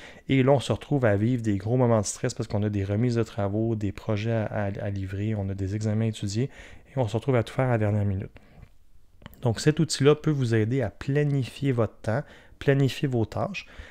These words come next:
Les enseignants, de plus en plus, ils vont l'utiliser. Donc, ils vont dé-, ils vont mettre dans le studio les examens que vous avez à faire, ainsi que les remises de travaux et les remises de projets. Fait que déjà, vous allez avoir une vision de ce qu'il y a à faire.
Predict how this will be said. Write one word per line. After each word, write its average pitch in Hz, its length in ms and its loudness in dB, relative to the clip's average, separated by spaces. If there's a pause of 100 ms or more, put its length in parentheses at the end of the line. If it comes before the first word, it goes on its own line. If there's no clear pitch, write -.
(180)
Les 135 180 6
enseignants, 139 460 4
de 117 120 2
plus 160 400 0
en 131 140 2
plus, 143 160 0
ils 123 60 0
vont 117 100 4
l'utiliser. 110 400 0
Donc, 143 220 -2
ils 113 60 2
vont 107 140 2
dé-, 110 180 -2
ils 107 140 0
vont 104 140 0
mettre 127 200 0
dans 127 100 0
le 113 40 -2
studio 113 380 -4 (320)
les 117 240 4
examens 110 340 4
que 117 60 0
vous 107 80 0
avez 101 160 2
à 98 120 0
faire, 110 380 -2 (460)
ainsi 110 340 -2
que - 80 -4
les 104 160 2
remises 104 320 2
de 104 80 0
travaux 98 360 -2
et - 20 0
les 104 120 0
remises 98 280 -4
de 95 80 -2
projets. 98 420 -4
Fait 156 140 -8
que - 100 -20
déjà, 120 280 8
vous 123 100 8
allez 104 100 6
avoir 113 280 6
une 107 120 4
vision 110 320 4
de 113 80 2
ce 101 100 -2
qu'il - 100 -8
y - 20 -2
a 98 80 -2
à 92 40 -4
faire. 143 320 -4